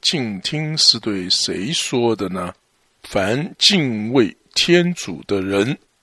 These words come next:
如果你们不敬畏天主，我就不说了。在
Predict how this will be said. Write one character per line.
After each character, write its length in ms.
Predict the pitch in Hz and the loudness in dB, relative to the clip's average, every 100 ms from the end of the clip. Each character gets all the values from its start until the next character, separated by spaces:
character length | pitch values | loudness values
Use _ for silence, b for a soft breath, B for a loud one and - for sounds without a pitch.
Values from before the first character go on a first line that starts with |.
| _ | _
如 340 | - 127 208 240 | -4 0 0 -2
果 400 | - 87 78 - _ | -4 -4 -4 -8 _
你 180 | 104 107 | -8 -2
们 280 | 101 123 170 | 0 0 -2
不 300 | - 101 120 | -8 -8 -6
敬 520 | 139 - 196 135 110 113 | 0 2 2 0 -2 2
畏 280 | 123 95 - | 2 2 -4
天 360 | - 160 160 165 | 0 2 2 0
主， 200 | - - _ _ _ - | -6 -14 _ _ _ -6
我 160 | 95 | -4
就 200 | 87 123 101 | -2 -2 -2
不 260 | - 139 | -4 -8
说 400 | 98 - 160 175 | -6 -2 4 6
了。 180 | 190 - _ _ _ _ - | 6 4 _ _ _ _ -6
在 400 | - 135 120 117 | 6 8 8 2